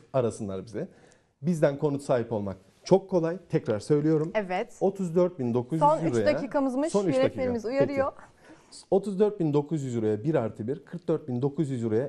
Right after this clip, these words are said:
Speaker 1: iki artı bir daire sahibi
Speaker 2: Hı hı.
Speaker 1: olacaklar. İddia ediyorum. Televizyonlarda bu fiyata bugüne kadar Didim'de, bu kalitede, bu lokasyonda böyle deniz manzaralı daireler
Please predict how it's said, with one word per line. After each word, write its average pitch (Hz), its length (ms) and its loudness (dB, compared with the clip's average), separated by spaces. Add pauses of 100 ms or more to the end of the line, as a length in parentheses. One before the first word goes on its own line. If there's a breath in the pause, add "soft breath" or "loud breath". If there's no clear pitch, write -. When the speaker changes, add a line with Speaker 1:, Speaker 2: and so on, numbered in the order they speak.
Speaker 1:
iki - 200 0
artı 120 240 -2
bir 143 180 -4
daire 117 260 2
sahibi 101 240 -4
Speaker 2:
Hı - 40 -2
hı. 135 40 2
Speaker 1:
olacaklar. 143 500 -2
İddia 160 300 0
ediyorum. 110 380 -6 (260 soft breath)
Televizyonlarda 151 760 0
bu 240 60 -6
fiyata 139 440 -2 (460 soft breath)
bugüne 196 340 0
kadar 131 380 -4
Didim'de, 139 640 0
bu 220 100 0
kalitede, 135 600 0
bu 254 80 2
lokasyonda 135 680 0
böyle 180 220 2
deniz 190 200 2
manzaralı 135 420 0
daireler 165 460 0